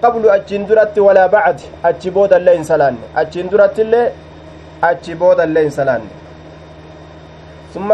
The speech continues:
مال على النساء eeganaa ni dabe jechuudha rasuulli ala, على النساء jechaan dubartoota irratti dabe jechuun gama dubartiidhaa san achi maqee jechu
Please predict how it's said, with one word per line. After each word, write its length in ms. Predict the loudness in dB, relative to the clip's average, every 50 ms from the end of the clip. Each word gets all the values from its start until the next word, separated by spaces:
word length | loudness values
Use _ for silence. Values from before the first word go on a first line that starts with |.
| 2 2
مال 240 | 2 2 2 2 0
على 240 | 0 0 0 -2
النساء 500 | -2 -2 -4 -8 -4 -2 0 0 0 0 -2 -4 -4 -4
eeganaa 360 | -2 0 2 2 4 2 2
ni 100 | 0 -2
dabe 260 | -2 -2 0 0 0
jechuudha 420 | 0 -2 -4 -4 -6 -4 -2 0 2
rasuulli 440 | 2 0 0 -2 -6 -6 -4 -2 0
ala, 320 | 0 0 0 0 -2 -4 -4
على 180 | -2 -2 0
النساء 500 | -2 -2 -4 -6 -6 -4 -2 -2 -2 -2
jechaan 460 | -2 -4 -6 -4 -2 -2 -2 -2 -2 -4
dubartoota 680 | -6 -4 -2 -2 -2 -2 -4 -6 -4 -4 -2 0 -2 -2
irratti 360 | 0 0 -2 -2 -2 -4 -2
dabe 260 | 0 0 0 -2 -4
jechuun 420 | -6 -8 -8 -8 -8 -6 -6 -2
gama 240 | 0 2 2 2 2
dubartiidhaa 640 | 0 -2 -2 -2 -2 -2 -6 -10 -6 -2 -2 -2 0
san 160 | 0 0 -2
achi 240 | -2 -4 -6 -4 -4
maqee 320 | -2 -2 -2 -2 -2 -2
jechu 260 | -2 -4 -6 -6 -10